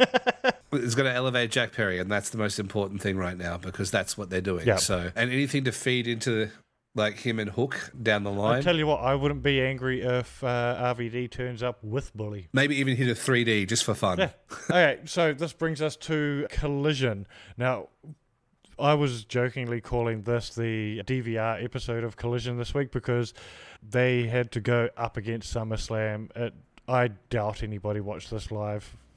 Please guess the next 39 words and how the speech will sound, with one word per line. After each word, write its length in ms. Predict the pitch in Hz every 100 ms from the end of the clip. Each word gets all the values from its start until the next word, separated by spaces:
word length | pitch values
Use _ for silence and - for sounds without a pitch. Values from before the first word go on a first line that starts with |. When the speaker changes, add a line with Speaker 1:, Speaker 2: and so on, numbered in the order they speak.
| _
Speaker 2:
The 80 | 131
numbers 500 | 131 127 117 117 - - - - -
are 120 | 123
going 340 | - 123 120
to 80 | 113
be 180 | 107 113
so 640 | - - - - 127 113 107
low 220 | 104 98
this 200 | 98 101
week. 220 | 101 101 -
Speaker 1:
We 120 | 120
watched 500 | 123 117 117 - -
SummerSlam 580 | - 139 143 117 107 98
live 440 | 92 87 95 - -
on 240 | 123 147
the 160 | 127 139
internet, 420 | 165 104 95 92 - -
so 240 | - 123
there 120 | 120
was 180 | 123 127
no 240 | 139 139
way 200 | 113 113
we 120 | 107 101
were 80 |
watching 360 | 98 104 - 107
Collision 440 | 98 98 98 95
live 360 | 90 87 85 - -
at 140 | 92
the 100 | 90
same 280 | - 87 82
time. 180 | - 123
Speaker 2:
No. 120 | 98 - -
Speaker 1:
And, 400 | 120 123 123 120
yeah, 140 | 127
as 200 | 95 101
far 220 | - 147
as 100 | 147
I 80 | 135
know, 280 | 131 131 135